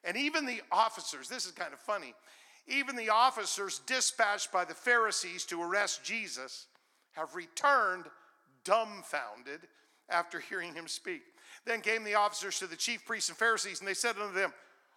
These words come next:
"Why didn't you bring him? We sent you to arrest him." And the officers said, "Never a man spake like this man." They didn't have a good answer.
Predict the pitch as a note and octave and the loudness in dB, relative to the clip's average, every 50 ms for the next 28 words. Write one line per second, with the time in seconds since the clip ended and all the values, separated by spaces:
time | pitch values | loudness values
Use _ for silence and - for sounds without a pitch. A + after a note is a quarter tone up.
0 | _ _ _ D#3 A3 C4+ C#4+ D#4+ E4+ E4+ E4 E4 E4 E4+ E4 E4 D#4+ - D4+ D#4+ | _ _ _ -2 2 6 6 6 6 6 4 0 2 2 0 0 2 4 6 6
1 | E4+ E4+ D#4+ C#4 A3+ G#3 F#3 G3+ G#3 - - - B3 C4 A#3 - G#3+ - G#3 G#3 | 6 4 2 -2 -6 -8 -8 -8 -6 -4 -4 -2 -4 -4 -6 -8 -10 -6 -4 -4
2 | G#3 G#3+ A#3+ C4+ C4+ - - - - D#3 A#2+ _ _ _ _ _ _ _ _ _ | -2 0 0 0 0 0 -2 -6 -8 -10 -14 _ _ _ _ _ _ _ _ _
3 | - F3 E3+ F3+ F#3+ G3+ G#3+ G#3+ A3 G#3+ F3 E3+ D#3+ - - - - D#3 D#3 - | -16 -14 -10 -4 0 2 2 2 2 0 -4 -12 -10 -10 -8 -8 -8 -8 -10 -12
4 | - _ _ _ _ _ _ _ _ _ _ _ _ _ _ _ _ _ _ _ | -14 _ _ _ _ _ _ _ _ _ _ _ _ _ _ _ _ _ _ _
5 | _ _ _ _ _ _ _ _ _ _ _ _ _ _ _ _ _ _ _ _ | _ _ _ _ _ _ _ _ _ _ _ _ _ _ _ _ _ _ _ _
6 | _ _ _ _ _ _ _ _ _ _ _ _ _ _ _ _ _ _ _ _ | _ _ _ _ _ _ _ _ _ _ _ _ _ _ _ _ _ _ _ _
7 | _ _ _ _ _ _ _ _ A#2+ A#2+ A#2 A#2+ B2+ D3+ E3+ F3+ F#3 F#3 G3+ A3+ | _ _ _ _ _ _ _ _ -20 -16 -16 -14 -12 -10 -10 -10 -10 -12 -14 -14
8 | B3 A3 F#3 - - E3 E3 - - A3+ G3 - A#3+ A3+ - - A3+ - - - | -16 -14 -16 -14 -14 -16 -16 -12 -10 -10 -10 -10 -10 -12 -12 -12 -14 -16 -20 -20
9 | - _ _ _ _ _ _ _ _ _ _ _ _ _ _ _ _ - G3 A#3+ | -20 _ _ _ _ _ _ _ _ _ _ _ _ _ _ _ _ -2 -2 0
10 | C4+ C4+ C4 A3+ B3+ C#4 C#4 B3+ G3 F3 F#3 F3 E3+ D#3+ D3 C3+ - - A#2+ G2+ | 0 2 4 4 4 4 2 -2 -6 -6 -6 -4 -4 -4 -6 -8 -10 -12 -12 -14